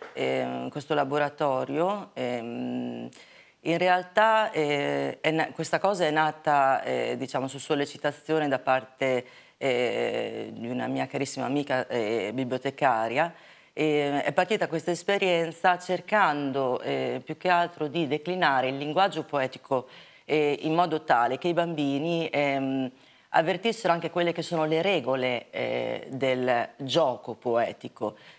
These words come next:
E quindi si lavora sulla, sulla rima, si lavora sul ritmo, si lavora sulle immagini, le metafore. Ehm, diciamo che, eh, la poesia, eh, diventa proprio,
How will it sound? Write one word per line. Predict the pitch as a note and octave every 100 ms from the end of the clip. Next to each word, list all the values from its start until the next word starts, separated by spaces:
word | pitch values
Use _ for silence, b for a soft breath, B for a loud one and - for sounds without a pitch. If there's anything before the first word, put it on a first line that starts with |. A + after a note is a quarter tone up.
| B
E | C#3 D3 C#3 C3+ B2+
quindi | D3+ C#3+
si | C3+ C#3+
lavora | C#3 C3+ C#3 C3
sulla, | - - C3+ B2+ B2 B2 A2+ A2+ A2
sulla | A#2+ - B2+ C3
rima, | D3+ E3 B2+ A#2+
si | -
lavora | C3+ C3 C3 C3 B2 B2 A#2+
sul | - C3
ritmo, | D3 E3 - C3 B2+
si | - C3+
lavora | C3 C3 C3 B2 B2 B B B
sulle | - D#3 C#3+
immagini, | C3+ D#3+ D#3 C3 C3+
le | C3+
metafore. | C3 C3 D#3 D3 - C3+ C3 - B B B
Ehm, | E3 D#3+ D3 D3 D3 D3 C#3+ C#3 C3+ C3 C3 B2 A2 -
diciamo | D#3 E3+ G#3+ G3 F#3+ E3
che, | - F#3 E3 C#3 -
eh, | C#3+ C3+ C3 B2+ B2 B2 B2 B2 A#2+
la | D3+
poesia, | - F#3+ F#3+ F#3 F3+ G#3 G#3 G3+ G3 -
eh, | C#3+ C#3
diventa | E3+ F#3+ F3 D#3+
proprio, | - F3+ D#3+ D#3 C#3+ C3+